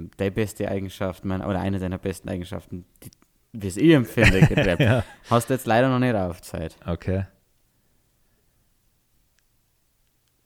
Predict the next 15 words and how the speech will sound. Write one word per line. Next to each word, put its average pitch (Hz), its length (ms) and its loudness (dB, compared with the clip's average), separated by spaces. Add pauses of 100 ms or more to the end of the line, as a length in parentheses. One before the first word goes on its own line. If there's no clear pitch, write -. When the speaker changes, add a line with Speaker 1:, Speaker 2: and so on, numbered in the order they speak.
(1400)
Speaker 1:
Was - 160 -12
kann 107 260 -10
das - 180 -14
sein? 104 140 -2
Haben 135 120 -2
wir 190 60 -6
da, 160 140 -6
haben 156 280 -4
da, 151 340 -8
hab 170 120 -8
ich 175 60 -10
das 175 120 -8
schon 175 120 -10
mal 165 100 -8
gesagt? - 440 -14